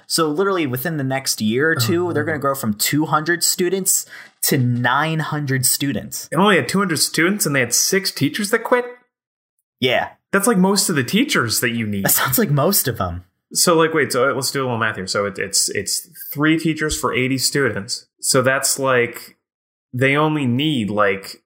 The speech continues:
Speaker 2: eight teachers total, right?
Speaker 1: And six of 'em quit?
Speaker 2: Yeah, that's really bad. That's way worse than
Speaker 1: That
Speaker 2: I
Speaker 1: is
Speaker 2: thought
Speaker 1: really
Speaker 2: it was.
Speaker 1: bad.
Speaker 2: Oh my gosh.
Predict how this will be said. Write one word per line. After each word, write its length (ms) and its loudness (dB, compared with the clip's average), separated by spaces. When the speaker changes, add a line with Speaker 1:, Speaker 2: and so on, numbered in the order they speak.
Speaker 2:
eight 320 0
teachers 460 -2
total, 400 0
right? 320 0
Speaker 1:
And 100 2
six 260 2
of 120 0
'em 100 2
quit? 360 0
Speaker 2:
Yeah, 580 2
that's 360 0
really 760 2
bad. 560 2
That's 140 -2
way 180 2
worse 240 0
than 120 0
Speaker 1:
That 120 4
Speaker 2:
I 40 4
Speaker 1:
is 40 2
Speaker 2:
thought 180 2
Speaker 1:
really 180 0
Speaker 2:
it 40 -2
was. 280 2
Speaker 1:
bad. 120 -10
Speaker 2:
Oh 200 2
my 200 0
gosh. 640 0